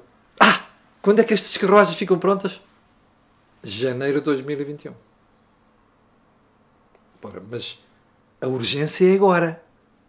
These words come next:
Porque nós temos comboios, não é na mediana, Pedro Nuno Santos, ocupação dos comboios. A ocupação dos comboios tem picos, horas de ponta, de manhã, das sete,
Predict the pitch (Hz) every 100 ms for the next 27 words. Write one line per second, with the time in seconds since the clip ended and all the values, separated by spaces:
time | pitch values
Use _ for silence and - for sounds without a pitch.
0 | _ _ _ _ - - 151 160 - 151
1 | 127 - 151 131 127 143 151 - - _
2 | 151 165 170 196 202 208 196 202 196 185
3 | 175 165 151 127 127 120 - 98 - -
4 | 120 - 147 160 - 156 135 104 - -
5 | - _ _ _ _ 127 - - 131 233
6 | - 175 120 147 - 147 147 - 196 -
7 | 156 123 104 - - _ _ _ 110 113
8 | - - 190 190 160 131 110 131 143 170
9 | 180 135 87 - _ _ _ _ _ -
10 | 143 - - 160 -